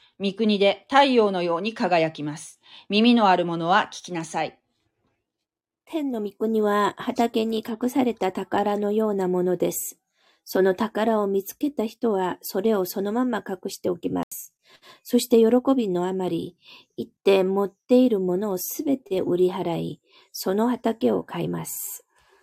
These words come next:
Speaker 1: 天の御国はまた、良い真珠を探している商人のようなものです。
Speaker 2: 高価な真珠を一つ見つけた商人は、行って持っているものすべてを売り払い、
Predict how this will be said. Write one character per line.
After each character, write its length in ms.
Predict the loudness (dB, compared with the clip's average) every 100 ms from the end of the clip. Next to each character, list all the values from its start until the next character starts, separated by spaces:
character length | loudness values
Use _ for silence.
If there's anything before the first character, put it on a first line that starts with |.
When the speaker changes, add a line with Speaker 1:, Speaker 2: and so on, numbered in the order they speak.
| _ _ _ _ -20 -20 _ 2
Speaker 1:
天 180 | 4
の 100 | 4
御 120 | 0 -4
国 240 | -2 0
は 100 | -2
ま 140 | -4
た、 380 | 0 2 2 -2 _ _ _
良 120 | 2 2
い 80 |
真 300 | 2 -2 0
珠 140 | 2 2
を 40 |
探 280 | 2 2 0
し 60 | 0
て 120 | -2
い 100 | 0
る 80 | 0
商 260 | 4 4
人 180 | 4 -2
の 100 | -2
よ 120 | -2
う 40 | -2
な 100 | -4
も 120 | -6
の 100 | -8
で 140 | -10
す。 220 | -14 -20 _ _ _ _ _ _ _ _ _ _ _ _ _ _ _ -4
Speaker 2:
高 260 | 2 2
価 140 | 2 -2
な 140 | -2
真 300 | -4 -6 -4
珠 180 | 0 0
を 120 | 0
一 280 | -6 -2 -2
つ 160 | -2
見 140 | -2 -2
つ 100 | -4
け 160 | -6
た 240 | -4 -4 -6
商 260 | -4 -4
人 200 | -2 -2
は、 300 | -2 -2 -4 _ _ _ _ -8
行 140 | -8
っ 40 |
て 400 | _ 2 4 2 -4
持 140 | -4
っ 60 | -4 _ _ _ _ -2
て 80 | 0
い 60 | 2
る 100 | 2
も 140 | 0
の 120 | -2
す 160 | -4 -2
べ 100 | -2
て 140 | 0
を 60 | 0
売 140 | 2
り 100 | 0
払 240 | 0 0 0
い、 160 | -4